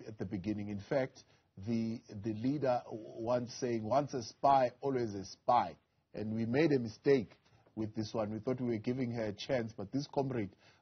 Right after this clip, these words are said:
will completely destroy that office. Have, have you cleared that air? Have you sat down and, and cleared this,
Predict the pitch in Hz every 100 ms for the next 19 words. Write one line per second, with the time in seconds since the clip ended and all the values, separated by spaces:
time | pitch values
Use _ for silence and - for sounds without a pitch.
0 | - - 113 104 135 139 127 107 - 113
1 | 104 98 - 95 95 120 113 - _ 123
2 | 127 135 - - 180 151 127 120 - 131
3 | 120 101 110 113 110 - 143 127 127 123
4 | 110 - _ _ - 120 120 117 107 -
5 | 139 135 107 110